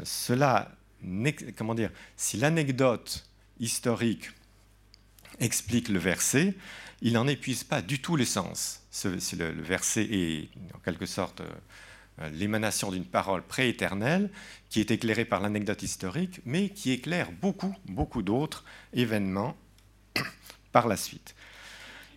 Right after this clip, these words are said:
Je prends un exemple, un, un verset, euh, très, très fameux et qui, qui font qui, comment dire, qui est invoqué très fréquemment par les djihadistes maintenant, c'est le, le verset cinq de la sourate neuf, qui ordonne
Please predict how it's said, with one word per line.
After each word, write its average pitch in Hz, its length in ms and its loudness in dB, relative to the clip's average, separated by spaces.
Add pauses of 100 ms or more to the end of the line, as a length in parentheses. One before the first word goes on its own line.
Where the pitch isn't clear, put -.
(320)
Je - 120 -4
prends 156 180 8
un 120 100 6
exemple, 80 440 -4 (100)
un, 107 260 -8
un 98 40 0
verset, 113 600 4
euh, 85 360 -2 (300)
très, 90 280 0
très 90 180 -2
fameux 135 500 6
et 85 60 -4
qui, 82 480 -6
qui - 180 -16
font - 220 -12 (600)
qui, 90 220 2
comment 95 200 0
dire, 82 120 0
qui - 80 -2
est - 80 2
invoqué 110 440 6
très - 200 0
fréquemment 104 520 2
par 95 200 0
les 95 80 2
djihadistes 90 480 0
maintenant, 139 480 0 (380)
c'est 160 500 2 (120)
le, 90 280 4
le 95 100 0
verset 98 300 0
cinq 160 340 6
de 107 80 -2
la 90 100 0
sourate 110 440 0
neuf, - 420 -6 (600)
qui 135 300 2
ordonne 110 580 0